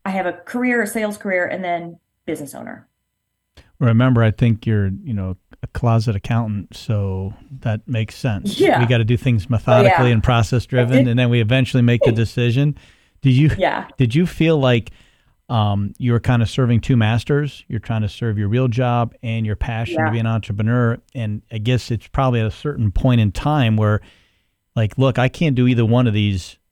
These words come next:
Speaker 2: to the extent unless I stop one." Is that kinda where you went to and just said,
Speaker 1: Yeah.
Speaker 2: "That's what I had to be"?
Speaker 1: Yeah, hundred percent.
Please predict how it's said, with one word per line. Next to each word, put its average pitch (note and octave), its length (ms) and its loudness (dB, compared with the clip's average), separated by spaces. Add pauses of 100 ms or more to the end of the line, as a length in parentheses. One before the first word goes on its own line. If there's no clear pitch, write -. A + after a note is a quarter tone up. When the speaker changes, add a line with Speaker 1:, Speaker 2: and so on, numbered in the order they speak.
(160)
Speaker 2:
to A#2 120 -2
the G#2+ 100 -2
extent A2+ 520 -2
unless A2 280 -2
I G#2+ 100 -2
stop G2 460 -4
one." - 260 -14
Is A#2 140 -2
that B2 180 0
kinda B2 240 0
where A#2 140 2
you A2+ 180 2
went A#2 280 -2
to D3 200 0
and A#2 120 2
just G#2+ 180 -4
said, A#2 60 -4
Speaker 1:
Yeah. A2 80 -2
Speaker 2:
"That's A2+ 200 -4
what A2+ 80 -2
I G#2+ 60 0
had A2 120 0
to G#2+ 60 -2
be"? A2+ 240 -2 (960)
Speaker 1:
Yeah, B3+ 300 4
hundred C4+ 300 0
percent. G3+ 460 -2